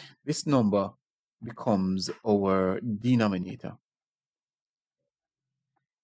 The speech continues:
So once the question says what percentage of, this number automatically becomes denominator, and this one becomes by default the numerator.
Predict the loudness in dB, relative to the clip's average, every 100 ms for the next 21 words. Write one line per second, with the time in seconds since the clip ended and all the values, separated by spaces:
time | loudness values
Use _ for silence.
0 | _ _ _ _ _ _ _ _ _ _
1 | _ _ _ _ _ _ _ -20 -2 4
2 | 4 4 4 4 4 0 -2 -2 -2 4
3 | 2 4 0 0 -4 -2 0 0 -2 -6
4 | -6 -10 -20 _ _ _ _ _ _ _
5 | _ _ _ -6 -4 0 2 4 2 0
6 | -2 -2 -4 -4 -4 -4 -6 -2 0 0
7 | 0 -4 -6 -8 -12 -20 -20 -4 2 4
8 | 4 4 2 -2 -2 0 0 0 -2 -6
9 | -4 -4 -2 -4 -8 -8 -2 0 -2 -6
10 | -8 -10 -14 -4 -2 0 2 0 -2 -8
11 | -12